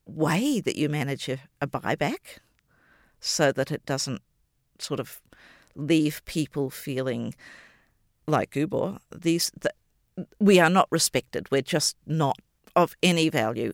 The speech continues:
any importance to them whatsoever. How do you deal with the mental health issues that have to g-, that, that are associated with a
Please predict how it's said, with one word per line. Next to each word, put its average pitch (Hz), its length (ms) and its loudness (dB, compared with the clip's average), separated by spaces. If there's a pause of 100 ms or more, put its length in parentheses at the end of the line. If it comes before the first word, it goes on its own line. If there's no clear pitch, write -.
any 160 200 0
importance 120 540 -4
to 113 100 -10
them 104 140 -4
whatsoever. - 480 -10 (1000)
How 160 460 4
do 214 100 0
you 208 140 0
deal 185 340 0
with 190 320 -4 (960)
the 170 100 0
mental 175 360 0
health 175 380 -4
issues 156 480 -2
that 190 120 -2 (100)
have 185 280 -4
to 180 100 -8
g-, - 140 -12 (160)
that, - 240 4
that 165 160 4
are 165 100 6
associated 160 720 2
with 151 160 -4
a 127 180 0